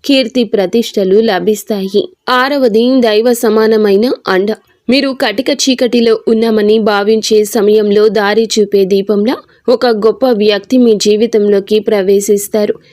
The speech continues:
వారు ఇచ్చే సలహా లేదా సాయము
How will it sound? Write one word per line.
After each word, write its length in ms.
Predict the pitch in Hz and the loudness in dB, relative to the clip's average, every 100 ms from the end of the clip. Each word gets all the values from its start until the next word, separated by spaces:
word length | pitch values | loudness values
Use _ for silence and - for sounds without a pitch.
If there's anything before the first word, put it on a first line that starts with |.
| - | -4
వారు 240 | 254 247 247 | -2 0 0
ఇచ్చే 520 | 226 214 - 233 226 | 0 -2 0 2 2
సలహా 480 | 233 214 220 214 226 | 0 0 0 0 2
లేదా 380 | 208 196 202 208 | 2 2 0 -2
సాయము 520 | 233 190 196 220 | -2 0 0 0